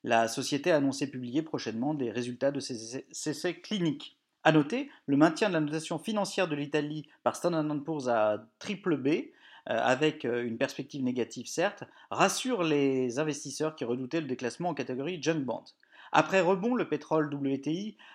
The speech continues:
reste sous pression à dix-sept virgule zéro neuf dollars le baril, soit six virgule cinq pour cent de baisse sur la semaine, et il était encore sous pression ce matin. Sur la semaine, le cac quarante se reprit de deux virgule quatre pour cent, le S P cinq cents baisse de un virgule trois pour cent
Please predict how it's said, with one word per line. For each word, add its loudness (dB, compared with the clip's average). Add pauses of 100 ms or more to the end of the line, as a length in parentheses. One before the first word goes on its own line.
reste 0
sous -4
pression -6
à 2
dix-sept -4
virgule -4
zéro -4
neuf -4
dollars 2
le 0
baril, 0
soit -2
six -8
virgule -4
cinq -4
pour -14
cent -4 (300)
de 2
baisse 6
sur -2
la 4
semaine, -2
et -2
il -4
était -4
encore -2
sous -10
pression -8
ce -10
matin. -4 (460)
Sur 2
la 8
semaine, 2
le 0
cac 0
quarante 2
se -2
reprit -2
de -2
deux 2
virgule 0
quatre -2 (300)
pour -6
cent, 0
le 0
S 0
P -4
cinq -4
cents -4
baisse -4
de -10
un 0
virgule -2
trois -2
pour -12
cent -4